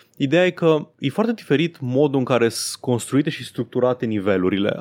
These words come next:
Bate mult mai mult înspre ceva gen Hexen decât, uh, decât o experiență liniară cum era, cum era Doom. Și asta e spre beneficiu și spre detrimentul său,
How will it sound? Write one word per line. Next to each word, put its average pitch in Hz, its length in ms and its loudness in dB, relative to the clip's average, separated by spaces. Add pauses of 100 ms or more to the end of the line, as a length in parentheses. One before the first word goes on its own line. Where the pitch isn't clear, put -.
(280)
Bate 156 280 2
mult 135 340 2
mai 151 160 2
mult 123 340 2
înspre 113 680 2
ceva 117 280 2
gen 107 280 -4
Hexen 95 580 -2
decât, - 480 -6
uh, 98 420 4 (120)
decât 117 200 -2
o - 20 2
experiență 135 360 2
liniară 110 500 2
cum 101 160 -6
era, 98 540 2
cum 110 140 -4
era 104 160 4
Doom. 92 220 -4
Și - 120 -4
asta 143 240 -2
e 135 260 0 (400)
spre 135 720 0
beneficiu 127 720 0
și - 180 -4
spre 123 300 0
detrimentul 120 600 0
său, 120 420 0